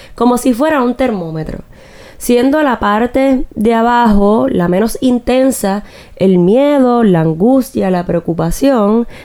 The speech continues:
esa reacción fisiológica automática que es común en todos los seres humanos, y, eh, mientras vamos subiendo en ese termómetro, quizás nos podemos imaginar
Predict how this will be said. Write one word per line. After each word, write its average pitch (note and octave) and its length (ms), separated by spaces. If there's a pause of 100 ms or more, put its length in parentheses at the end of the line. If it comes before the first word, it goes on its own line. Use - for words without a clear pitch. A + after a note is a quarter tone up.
esa G#3 240
reacción A#3+ 480
fisiológica A3+ 880
automática F#3 960 (300)
que G3 100
es F3+ 60
común B3+ 360
en A3+ 140
todos G#3+ 280
los A#3+ 180
seres A#3+ 240
humanos, B3+ 540 (440)
y, D#4+ 360 (120)
eh, F#3+ 460
mientras G3+ 380
vamos G3 260
subiendo C4 400
en B3+ 120
ese C4 240
termómetro, C4 880 (120)
quizás G3+ 280
nos G#3+ 140
podemos G3+ 360
imaginar A3+ 600